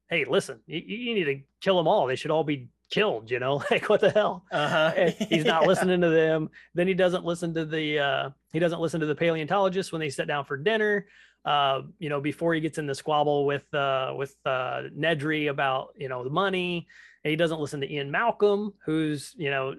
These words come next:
Speaker 1: s-, doing the same thing. He's like, you know, "Life will find a way," and all this shit. Like, he's like, "You're s-, you're," they
Speaker 2: Yeah.
Speaker 1: had their chance. They, you know,
Speaker 2: Yeah.
Speaker 1: and I really like that scene where he, he says, you know, "You, dinosaurs had their chance.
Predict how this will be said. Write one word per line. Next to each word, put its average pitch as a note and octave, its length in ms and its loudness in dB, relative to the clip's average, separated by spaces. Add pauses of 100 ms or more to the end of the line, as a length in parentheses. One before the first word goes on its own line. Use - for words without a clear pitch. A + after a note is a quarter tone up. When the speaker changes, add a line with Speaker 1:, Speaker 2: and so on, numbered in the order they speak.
(180)
Speaker 1:
s-, - 80 -20
doing E3 240 -2
the D3+ 80 -2
same F#3 280 0
thing. G3 280 0
He's C#3+ 120 -2
like, C3 220 -4
you C#3 60 -2
know, C3+ 220 -4 (180)
"Life C#3 240 0
will E3 100 2
find F3+ 280 2
a - 20 4
way," F#3 380 4
and D#3 80 -2
all D#3 120 -2
this E3 140 -2
shit. - 340 -4
Like, C#3+ 200 -4
he's D3 180 -6
like, C3+ 240 -4
"You're D3 120 -4
s-, - 100 -8 (120)
you're," C3 440 -2 (360)
they B2+ 200 6
Speaker 2:
Yeah. - 0 -
Speaker 1:
had A3+ 200 4
their G#3+ 120 4
chance. - 500 -2
They, D#3 220 2
you D3 100 -2
know, A#2 200 0
Speaker 2:
Yeah. A2 160 -4 (680)
Speaker 1:
and E3+ 120 0
I F3+ 60 4
really G3+ 280 6
like F#3+ 240 0
that D#3+ 220 0
scene F#3 360 -2
where C#3 120 -2
he, D#3 360 -4
he D3+ 140 -6
says, C#3+ 500 -2
you C#3 60 -6
know, C3 160 -4
"You, D#3+ 280 -8 (1200)
dinosaurs F3+ 500 -2
had D#3+ 180 0
their D#3 100 -2
chance. - 480 -8